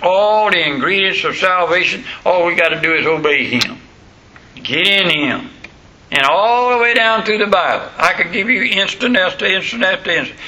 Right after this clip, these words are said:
types and figures of God's plan of salvation. And so it begins in the beginning, and all the way through you can see God working with mankind. And then he gets over here at the end, and he lifts out his church out of this world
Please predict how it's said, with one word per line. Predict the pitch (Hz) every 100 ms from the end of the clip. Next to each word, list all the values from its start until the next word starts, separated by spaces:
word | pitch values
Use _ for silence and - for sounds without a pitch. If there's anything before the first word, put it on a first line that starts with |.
| - -
types | - 180 190 190 - 170
and | 170 151
figures | 175 170 160
of | 175 151
God's | 160 165 -
plan | 160 160
of | 147
salvation. | 165 156 151 147 127 139 127 - - - -
And | 151
so | 151 185
it | 170
begins | 156 151 190 202 165
in | 160
the | 143
beginning, | 147 160 190 190 - - -
and | 120
all | 139 175 196 196
the | 190
way | 196 175
through | 180 156
you | 147
can | 143
see | 127 170
God | 160 165 160
working | 160 170 170 160
with | 165
mankind. | 160 165 170 - 135 120 113 - - - - - - - - - - -
And | 131
then | 196
he | 202
gets | 202 190
over | 196 180
here | 165 190
at | 196
the | 156
end, | 180 185 196 226 - - - - -
and | 135 131
he | 127
lifts | 147 196 -
out | 202 196 202
his | 190
church | - 180 147 -
out | 139 139
of | 147
this | 147 -
world | 139 113